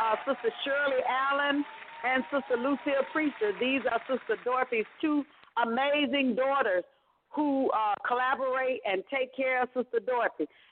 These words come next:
And Sister Dorothy is a little bitty woman, but she's a handful to deal with. Sister Dorothy, we take our good piece of hair off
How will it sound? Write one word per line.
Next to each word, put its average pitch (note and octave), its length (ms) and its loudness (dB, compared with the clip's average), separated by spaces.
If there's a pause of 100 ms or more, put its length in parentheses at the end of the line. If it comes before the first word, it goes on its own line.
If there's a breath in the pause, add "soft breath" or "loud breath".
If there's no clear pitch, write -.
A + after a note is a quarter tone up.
And G3 180 0
Sister C4+ 340 -2
Dorothy C#4 320 0
is F#3 80 -4
a F#3 80 2
little D#4+ 500 0
bitty D#4+ 280 -2
woman, D4 480 -2
but G3 180 -2
she's A#3 160 -4
a G3 140 0
handful C#4 580 -2
to C4+ 80 -2
deal C4+ 340 -2
with. A#3 240 0 (360 loud breath)
Sister D4+ 300 -2
Dorothy, D#4+ 560 0 (260 soft breath)
we D4 120 0
take D4 240 -2
our C4 160 2
good E4+ 260 -2
piece D#4+ 220 -2
of C#4 60 2
hair D4 280 0
off C#4+ 80 0